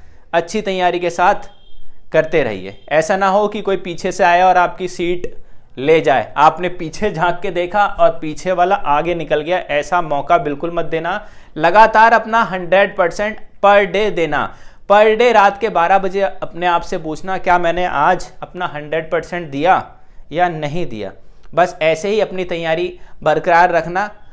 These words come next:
आपकी वैकेंसी, आपकी सीट कोई और नहीं ले पाएगा। जहां आपने ढील बरती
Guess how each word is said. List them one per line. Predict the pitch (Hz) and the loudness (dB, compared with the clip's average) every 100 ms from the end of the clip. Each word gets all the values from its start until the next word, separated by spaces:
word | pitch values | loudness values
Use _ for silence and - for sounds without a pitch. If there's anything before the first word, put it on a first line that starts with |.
| - - | -18 0
आपकी | 156 185 196 - - - - 202 196 | 6 6 4 -2 -16 -18 -10 -6 -2
वैकेंसी, | 170 160 180 180 175 - 156 92 - - | -2 0 -2 -2 -6 -8 -8 -10 -10 2
आपकी | 175 180 - 226 | 2 2 -4 -8
सीट | - - 196 151 - - | -6 -6 -4 -4 -8 -8
कोई | 180 175 | -2 2
और | 160 165 | 4 2
नहीं | 151 143 160 | -2 -6 -4
ले | 135 | -6
पाएगा। | 120 117 120 | -2 -2 -2
जहां | 135 180 214 | -2 -2 -2
आपने | 208 196 202 214 | -2 -2 -4 -6
ढील | 165 135 180 175 | -8 -8 -8 -6
बरती | 127 131 131 143 | -4 -4 -6 -12